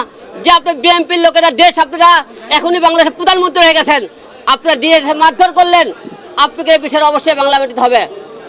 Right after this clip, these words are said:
এর আগে মনে করছে, মনে করছে আপনাকে সরকার ক্ষমতায় আসতে হবে, যারা মারধর করলেন একজন বাঁচবেন, একজনই বাঁচবেন না। আমি আলে হিরো আলম মারা দেবো, কিন্তু জীবনে অন্যের কাছে মাথা নত করবো না।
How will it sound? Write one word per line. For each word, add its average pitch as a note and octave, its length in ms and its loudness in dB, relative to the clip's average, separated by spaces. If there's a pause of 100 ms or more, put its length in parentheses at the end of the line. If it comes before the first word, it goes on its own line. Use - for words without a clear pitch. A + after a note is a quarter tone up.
(180)
এর C4+ 220 0
আগে D#4 200 0
মনে D#4+ 180 -4
করছে, D#4+ 220 -2
মনে E4 180 -4
করছে D#4 200 -2
আপনাকে D#4 320 -2
সরকার E4+ 320 0
ক্ষমতায় D#4+ 400 -2
আসতে E4 140 -6
হবে, D4+ 100 -8
যারা D4+ 160 0
মারধর D#4 340 0
করলেন D#4+ 220 -2
একজন E4 200 -4
বাঁচবেন, E4 380 0 (500)
একজনই D#4 380 -2
বাঁচবেন D4+ 280 -4
না। C#4+ 80 0
আমি D#4+ 140 0
আলে E4 160 2 (140)
হিরো D4+ 160 0
আলম D#4+ 140 0
মারা F4 200 2
দেবো, E4+ 240 2 (680)
কিন্তু D#4+ 220 -4
জীবনে E4 380 0
অন্যের E4 380 2
কাছে D#4 200 0
মাথা D#4 240 0
নত D#4+ 100 -2
করবো D4+ 220 0
না। C#4 220 0